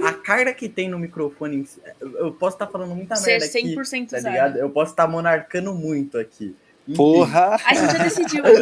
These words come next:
Speaker 2: já decidiu que você é o
Speaker 1: Mas
Speaker 2: monarca da
Speaker 3: Esse é o
Speaker 2: conversa.
Speaker 3: adjetivo.
Speaker 2: Acho que tá, que você é o
Speaker 1: Salve
Speaker 2: monarca
Speaker 1: aí,
Speaker 2: da
Speaker 1: monarca, não me
Speaker 2: conversa.
Speaker 1: demite. Então, e a parada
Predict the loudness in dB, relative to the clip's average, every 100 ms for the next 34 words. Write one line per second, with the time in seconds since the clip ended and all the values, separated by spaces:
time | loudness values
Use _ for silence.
0 | 6 2 -2 0 0 0 0 2 4 4
1 | 6 6 4 2 2 4 6 4 2 0
2 | 0 0 -4 -6 -6 -6 -6 -8 -10 -6
3 | -2 -2 -2 -6 -10 _ _ -20 _ _
4 | _ _ _ _ _ -16 -16 4 8 10
5 | 8 2 -6 -4 0 0 0 -2 -2 -4
6 | -2 -4 -4 -12 -10 -10 -10 -10 -14 -18
7 | -20 -20 _ _ _ _ _ -18 -14 -6
8 | -4 -4 -12 _ -8 -2 0 0 0 0
9 | 0 0 0 0 0 -2 -4 -6 -4 -2
10 | 0 0 2 0 2 0 0